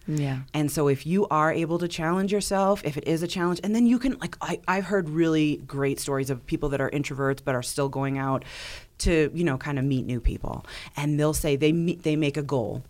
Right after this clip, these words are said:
Speaker 2: right? They're gonna go in there and they're gonna have one drink and then they're gonna go. Or they're gonna talk to one person. They're gonna get rid of one business card, make a small, manageable goal, and then just see where it takes you.
Speaker 1: Such a good strategy.
Speaker 2: Mm-hmm.
Speaker 1: And there are all kinds of events,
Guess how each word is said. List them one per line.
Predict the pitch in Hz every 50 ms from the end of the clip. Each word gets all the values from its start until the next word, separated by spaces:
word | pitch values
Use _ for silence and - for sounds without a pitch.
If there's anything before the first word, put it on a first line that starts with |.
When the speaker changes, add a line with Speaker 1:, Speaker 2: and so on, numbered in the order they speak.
| - -
Speaker 2:
right? | 123 139 139 139 156 -
They're | - 143 143
gonna | 139 147 135 127
go | 131 156 156 160 185
in | 208 214
there | 196 175 165 165 165 160
and | - 156
they're | 139 135
gonna | 135 131
have | 131 127 120 123
one | 123 127 139 143 147 156 160
drink | 139 147 139 131 120 120 131 - - - - -
and | 139 147
then | 143
they're | 135 135 123
gonna | 135 123 123
go. | 113 - - - - -
Or | - 156 160
they're | 160 147 143
gonna | 160 147 139
talk | 139 160 127 131
to | - 143
one | 127 120 123 123 135 143 139 147 156
person. | 151 - - 101 127 - - 120 123
They're | 123 127 127
gonna | 127 131
get | 123 127 -
rid | - 123 117
of | 117 - 127
one | 127 120 123 127 131 139 143 143
business | 135 139 131 123 131 123 123 -
card, | - 131 120 120 120 127
make | 143 151 160 180 -
a | 175 143 123
small, | 131 - - - 156 151 143 143 143 151 156 156
manageable | 160 147 135 131 135 135 139 135 143 135 151 147 135
goal, | 131 - 123 120 127 127 139 170 214 247 - - - - - - - - -
and | - 175 180
then | 170 170
just | 151 156 143 -
see | - 135
where | 120 113 110 104
it | -
takes | - - - - - -
you. | -
Speaker 1:
Such | - - - - - 180 170 170 -
a | 170
good | 165 151
strategy. | - - - 170 156 151 147 143 156 147 143
Speaker 2:
Mm-hmm. | 139 147 135 131 143 143 151 143 - - -
Speaker 1:
And | 226 240
there | 254 277 285
are | 277 - -
all | - 277 330 359
kinds | - - 339 339 330 320
of | 208
events, | 175 147 165 196 180 - - - -